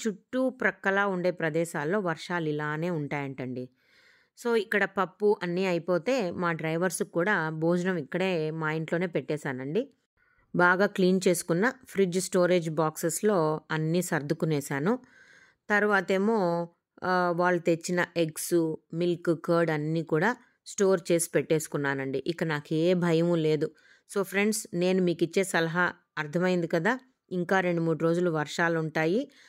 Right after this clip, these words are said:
నాకు కావాల్సిన వస్తువులన్నీ నేను ముందుగానే స్టోర్ చేసి పెట్టేసుకున్నాను. మీరు కూడా తప్పకుండా మెడిసిన్స్ కానీ, గ్రోసరీస్ కానీ, వెజిటబుల్స్, ఫ్రూట్స్ అన్నీ కూడా మీ అందుబాటులో పెట్టుకోండి. I am putting an end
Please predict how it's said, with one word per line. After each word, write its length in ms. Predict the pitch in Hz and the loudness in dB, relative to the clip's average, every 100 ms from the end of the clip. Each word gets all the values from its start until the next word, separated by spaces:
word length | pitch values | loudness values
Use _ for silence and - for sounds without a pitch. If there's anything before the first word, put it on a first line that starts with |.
| _ | _
నాకు 320 | 180 190 208 | 0 2 2
కావాల్సిన 460 | 226 214 214 220 214 | 2 2 2 2 0
వస్తువులన్నీ 600 | 196 185 - 196 185 190 | 0 0 0 2 2 0
నేను 200 | 185 170 | 0 -2
ముందుగానే 540 | 160 165 170 175 170 | -2 0 2 2 0
స్టోర్ 360 | 202 - 185 185 170 | -2 0 2 2 2
చేసి 180 | 180 - | -2 -2
పెట్టేసుకున్నాను. 880 | 165 147 180 - 165 165 165 240 277 - - - | -4 -2 -2 -2 -4 -2 0 -2 -6 -16 -20 -6
మీరు 280 | 196 240 285 | 0 0 0
కూడా 300 | 294 247 233 | 2 2 2
తప్పకుండా 640 | 202 190 175 175 185 190 | 0 -4 -4 -4 0 0
మెడిసిన్స్ 540 | 185 165 160 - 190 - | 0 -2 -2 -2 -4 -4
కానీ, 320 | 180 175 180 | -4 -2 -2
గ్రోసరీస్ 640 | 160 156 160 175 180 175 | -2 -2 -2 -2 -4 -4
కానీ, 420 | - 160 165 170 | -6 -6 -4 -4
వెజిటబుల్స్, 760 | 127 151 147 160 165 175 175 170 | -4 -4 -4 -4 -2 -2 -2 -6
ఫ్రూట్స్ 460 | - 165 180 170 - | -8 -2 0 -2 -4
అన్నీ 380 | 165 165 175 170 | -4 -4 -4 -2
కూడా 220 | 160 196 | -2 -2
మీ 180 | 214 165 | -2 -2
అందుబాటులో 560 | 147 151 156 147 196 | -2 -4 -4 -4 -4
పెట్టుకోండి. 600 | 226 190 - 147 135 123 - _ _ _ _ _ _ - | -2 -4 -4 -6 -6 -8 -14 _ _ _ _ _ _ 0
I 160 | 190 | 4
am 80 | 220 | 4
putting 340 | 208 214 240 233 | 4 4 4 4
an 140 | 226 | 4
end 240 | 202 208 | 4 2